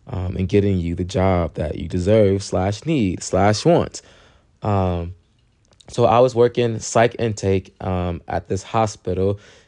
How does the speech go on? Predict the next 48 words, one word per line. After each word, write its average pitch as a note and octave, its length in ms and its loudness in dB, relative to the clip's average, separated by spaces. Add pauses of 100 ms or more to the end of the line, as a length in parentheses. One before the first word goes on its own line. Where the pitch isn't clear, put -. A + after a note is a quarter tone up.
(120)
and G2+ 360 2
it A2+ 60 4
was A2+ 160 4
a A2 40 4
decent A2+ 400 -2
job. G2+ 380 2
It G#2 80 -12
paid A2+ 260 -2
me A#2 140 -4
well. G2 400 2
It F2+ 160 0
wasn't G#2 280 0
a G#2+ 60 0
hard G2+ 340 -2
job, G2+ 520 0 (520)
but A#2+ 300 4
it A2+ 80 0
wasn't B2+ 280 0
the A2 80 2
job A2 360 0
that G2 100 -2
I F#2 60 0
wanted F#2 320 -2
to F2 80 -6
do. F2+ 420 -2 (480)
It A2 60 -2
wasn't G#2 300 2
the G#2+ 80 2
job G#2 500 2
that F#2+ 140 0
I, F#2+ 100 2
like, F#2 300 0 (120)
got F#2 200 0
my D#2 140 -4
master's G2+ 540 -2
degree F2+ 300 -4
for. E2+ 380 -4 (340)
Like, A2 120 2
I A2+ 80 6
specifically A2 640 -4
got G2+ 180 2
my G#2 140 -4
master's F#2+ 460 -4
degree F#2+ 340 -4
so F2 140 -6
that F2+ 120 -2
I F#2+ 120 -4
could F2+ 180 -8